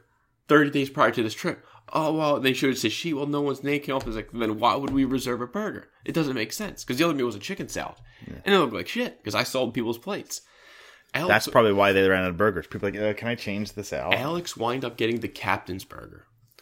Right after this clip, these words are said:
Speaker 1: So he gets, like, dude, it was like, you get a burger, you got broccoli, there was a salad, there was, like, a piece of, like, chocolate cheesecake, and then my chicken salad was, like, "a piece of chicken, some salmon, I don't eat fish,"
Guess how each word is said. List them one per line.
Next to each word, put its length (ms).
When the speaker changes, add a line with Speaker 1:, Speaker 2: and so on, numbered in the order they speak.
Speaker 1:
So 180
he 140
gets, 180
like, 100
dude, 140
it 20
was 100
like, 80
you 60
get 140
a 100
burger, 400
you 100
got 220
broccoli, 420
there 120
was 120
a 60
salad, 480
there 80
was, 120
like, 80
a 40
piece 300
of, 100
like, 140
chocolate 380
cheesecake, 720
and 80
then 80
my 160
chicken 240
salad 100
was, 100
like, 240
"a 40
piece 260
of 80
chicken, 460
some 180
salmon, 460
I 80
don't 180
eat 140
fish," 400